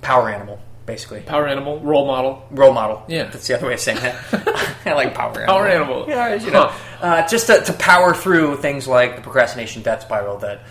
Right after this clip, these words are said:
Speaker 2: Yeah.
Speaker 1: that I had talked about on, on forty-two. And he, his, his most salient comment was that things are not just easier for him,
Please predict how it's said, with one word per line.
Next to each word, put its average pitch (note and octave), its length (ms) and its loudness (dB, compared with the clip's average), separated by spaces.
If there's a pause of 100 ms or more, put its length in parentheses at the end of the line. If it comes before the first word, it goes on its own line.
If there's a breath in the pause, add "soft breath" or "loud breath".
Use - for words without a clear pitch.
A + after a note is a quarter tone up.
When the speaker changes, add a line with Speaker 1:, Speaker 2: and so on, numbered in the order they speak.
(120 loud breath)
Speaker 2:
Yeah. C#3+ 160 -4 (100)
Speaker 1:
that G#2+ 240 -4
I G#2+ 100 -2
had G#2 120 -4
talked G#2 200 -8
about G#2+ 260 -6
on, G#2+ 320 -10
on G#2 180 -14
forty-two. A2+ 580 -6
And C3 100 -4
he, F#3+ 200 -8
his, F#3 360 -4
his D#3 480 -8
most C3 460 -6
salient C3 420 -4
comment A2 400 -6
was A2+ 280 -10
that G#2+ 460 -4 (1300 loud breath)
things E3+ 480 -4
are C3+ 80 -2
not A#2+ 260 0
just - 220 -12
easier A2 360 -8
for G2+ 140 -14
him, G2+ 180 -12